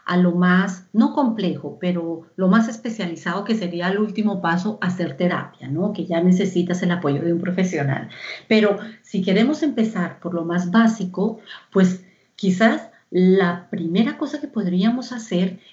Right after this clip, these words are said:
es intentar hacer lo que podamos para primero poner un poco de freno a todos esos pensamientos negativos.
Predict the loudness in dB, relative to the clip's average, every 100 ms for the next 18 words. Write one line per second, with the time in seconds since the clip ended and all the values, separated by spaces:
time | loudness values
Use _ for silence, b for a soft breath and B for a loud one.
0 | B 0 0 0 -10 _ _ _ _ _
1 | 2 6 6 8 6 6 4 2 -2 -12
2 | _ _ _ -10 -4 0 0 -2 -4 -2
3 | 2 4 2 -2 -8 -2 0 0 -2 2
4 | 4 4 0 -8 -16 _ _ _ _ _
5 | _ _ _ 0 4 4 4 0 -4 -4
6 | -4 -4 -2 0 0 0 -2 -6 -2 -2
7 | -2 -10 -12 -12 -8 -6 -2 0 0 -2
8 | 0 4 4 4 -4 -6 -8 -8 -14 -18